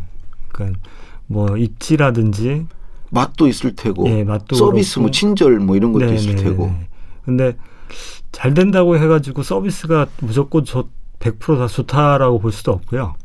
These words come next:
Speaker 2: 맞아요. 어디 가면 되게 불친절해요.
Speaker 1: 예, 그리고 엄청 잘 되는데 맛은 또 없을 수도 있어요.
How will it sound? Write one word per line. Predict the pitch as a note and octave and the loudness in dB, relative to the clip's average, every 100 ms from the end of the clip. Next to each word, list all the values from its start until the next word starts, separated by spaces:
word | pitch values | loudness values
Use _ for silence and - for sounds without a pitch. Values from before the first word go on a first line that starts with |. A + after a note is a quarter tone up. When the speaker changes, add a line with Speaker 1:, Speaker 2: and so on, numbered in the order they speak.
| - | -8
Speaker 2:
맞아요. | - A#2 A#2 A#2 | -2 0 4 4
어디 | A2 C#3+ | 4 4
가면 | D3 A#2+ G2 | 4 2 0
되게 | C#3+ D#3 | 2 2
불친절해요. | - - - A#2+ G#2 E2+ C3 | 2 -4 -2 0 0 2 4
Speaker 1:
예, | C3+ A#2+ G#2+ G2+ F#2+ F2+ | 4 4 2 0 -2 -2
그리고 | B2+ C3 C#3+ C#3+ - - - - - - | -2 0 -2 -4 -8 -16 -14 -16 -16 -2
엄청 | D#3 F3 G#3+ | 0 4 4
잘 | D3 D#3 | 4 4
되는데 | D#3+ D#3 D3+ | 4 4 2
맛은 | B2 A#2 E3+ | 2 0 0
또 | D#3+ | 2
없을 | B2+ - D3+ | 2 2 -2
수도 | - A#2 | -2 -2
있어요. | F#2 - E2+ D#2+ | -2 -2 -4 -6